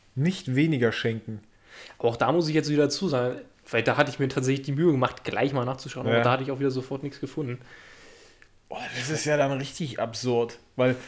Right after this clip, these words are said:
Speaker 1: also ich meine, bei den anderen Sachen, die wir hatten, mit dem Esel, mit dem Stachelschwein, ähm, was es nicht alles gab. Ich meine, das war alles quatschig. Aber irgendwas fiel uns dazu noch ein. Beim Stachelschwein einfach, weil's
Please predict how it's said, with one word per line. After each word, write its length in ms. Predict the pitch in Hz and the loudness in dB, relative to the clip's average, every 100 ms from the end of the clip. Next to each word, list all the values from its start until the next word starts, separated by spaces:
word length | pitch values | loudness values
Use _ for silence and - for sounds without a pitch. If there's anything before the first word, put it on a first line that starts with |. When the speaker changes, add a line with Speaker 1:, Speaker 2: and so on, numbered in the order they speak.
| - | -2
Speaker 1:
also 200 | 135 156 | 2 4
ich 100 | 143 | 4
meine, 220 | 160 170 | 4 4
bei 120 | 151 | 4
den 140 | 165 165 | 4 4
anderen 220 | 175 185 | 2 4
Sachen, 160 | 165 165 | 4 4
die 100 | 151 | 0
wir 80 | |
hatten, 160 | 127 143 | 0 0
mit 120 | 147 | 0
dem 160 | 160 156 | 0 0
Esel, 340 | 160 156 127 120 | 2 4 4 2
mit 180 | 131 | 0
dem 100 | 147 | 0
Stachelschwein, 880 | 147 - 143 143 135 - 113 110 104 - - - - - - - | 2 4 2 2 0 2 4 4 2 -8 -16 -18 -18 -20 -20 -2
ähm, 540 | 135 135 131 131 104 107 98 123 | 2 4 2 0 -6 -10 -16 -2
was 240 | 139 139 | 0 2
es 120 | 139 | 0
nicht 120 | 143 135 | 0 2
alles 240 | 131 - | 2 2
gab. 440 | 127 113 110 - - _ _ _ _ _ _ _ _ _ | 4 4 2 -6 -20 _ _ _ _ _ _ _ _ _
Ich 120 | 139 | -4
meine, 200 | 127 156 156 | 2 4 4
das 140 | 131 | 4
war 120 | 147 | 6
alles 280 | 180 190 - | 8 6 0
quatschig. 600 | - 135 - 123 - - - - | 0 0 0 -4 -6 -12 -8 2
Aber 240 | 120 - | 4 6
irgendwas 420 | 208 233 123 107 | 4 4 4 0
fiel 160 | - 110 | 0 -2
uns 120 | 101 | -2
dazu 240 | 107 - | -2 -2
noch 180 | 107 98 | -4 -4
ein. 240 | 87 90 92 _ _ _ _ | -6 -8 -10 _ _ _ _
Beim 140 | 110 | -2
Stachelschwein 520 | - 143 156 147 151 - | 4 4 4 4 2 2
einfach, 320 | 131 135 120 | 0 0 2
weil's 340 | 123 123 - | 2 2 -4